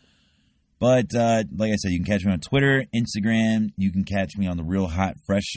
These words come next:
uh, program, Keeping It Real Hot and Fresh. That is with Z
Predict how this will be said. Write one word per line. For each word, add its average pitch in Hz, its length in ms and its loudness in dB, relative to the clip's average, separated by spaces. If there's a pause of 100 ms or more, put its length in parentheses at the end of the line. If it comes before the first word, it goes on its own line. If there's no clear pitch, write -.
uh, 87 320 -2
program, 117 500 0
Keeping 95 240 -2
It 90 120 -2
Real 92 260 -2
Hot 98 260 -8
and 78 200 -8
Fresh. 117 320 -2
That 82 120 -4
is 78 140 -4
with 78 160 -4
Z 95 240 2